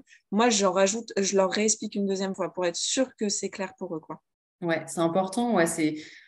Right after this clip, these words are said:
Speaker 2: en tant que professionnel, il faut que les choses soient vraiment, euh, claires, euh, dans l'esprit du consommateur, même si, bah, c'est marqué sur vos C G V, même si c'est, euh,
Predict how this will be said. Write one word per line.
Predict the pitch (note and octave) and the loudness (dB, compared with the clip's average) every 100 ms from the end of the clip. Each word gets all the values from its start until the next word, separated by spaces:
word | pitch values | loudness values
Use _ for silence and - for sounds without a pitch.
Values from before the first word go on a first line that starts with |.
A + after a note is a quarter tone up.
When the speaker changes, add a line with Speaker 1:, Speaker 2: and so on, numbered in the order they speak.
| _ - | _ -8
Speaker 2:
en | D#3+ | -4
tant | F#3+ | -2
que | F#3+ | 0
professionnel, | G3+ G3 F#3+ G3+ A3 A#3 | 2 2 0 4 4 4
il | F3 | 2
faut | - A3+ | 2 0
que | A3+ | 2
les | F3+ D3+ | 0 0
choses | D3+ A3 A3 | 2 0 2
soient | D#3+ | 0
vraiment, | C#3+ E3+ F#3+ G#3 A3 F3 | 0 0 2 2 2 0
euh, | C#3 | -2
claires, | - G#3+ G3+ B3+ D#3+ D3+ - _ _ _ - | 0 4 4 4 2 -2 -10 _ _ _ 2
euh, | D3+ C#3+ C#3+ C#3 | 4 4 4 2
dans | D#3 G3 | 4 4
l'esprit | G3 G#3+ | 4 2
du | F3+ | 0
consommateur, | F#3+ F3+ F#3 F#3+ A#3+ G#3 | -2 2 2 6 6 6
même | G3+ A3+ | 6 6
si, | A3 A3 | 4 2
bah, | F#3+ D3+ D#3+ | 2 2 0
c'est | E3 | -2
marqué | C#3+ D#3 | -4 -4
sur | E3+ D#3+ | -6 -6
vos | D3+ | -6
C | E3 D#3 | -4 0
G | D3 | 2
V, | D3+ F#3+ G#3+ | 4 6 8
même | F3+ F3 | 6 0
si | - - F3 | -2 -6 -8
c'est, | - F3 | -4 -2
euh, | E3 | -2